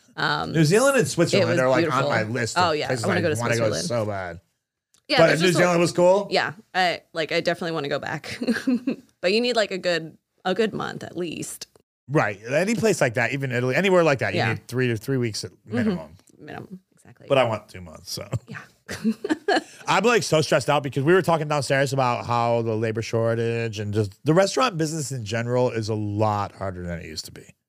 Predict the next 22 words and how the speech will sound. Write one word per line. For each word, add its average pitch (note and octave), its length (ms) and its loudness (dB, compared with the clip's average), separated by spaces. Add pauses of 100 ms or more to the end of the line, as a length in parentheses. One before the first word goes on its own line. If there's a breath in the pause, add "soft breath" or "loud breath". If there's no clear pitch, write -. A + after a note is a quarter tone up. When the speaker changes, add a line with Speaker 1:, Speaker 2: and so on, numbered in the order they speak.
(240)
Speaker 2:
because G2 460 -4
covid D3 340 2
messed A#2+ 220 -6
everything A2 360 -6
up. G2 260 -8 (400 soft breath)
But C3 260 2 (280)
food E3 440 4
costs A#2+ 340 -2
is - 260 -12 (560)
astronomical. G2+ 680 -4
It's G#2 120 -6
unprecedented F2 720 -6
what G2 100 0
I'm E2+ 80 -2
paying E2 240 -6
for E2+ 100 -12
food G#2+ 360 0
and F#2 80 -14
all F2 140 -4
you F2 100 -4
guys E2+ 260 -6
too. B2 320 2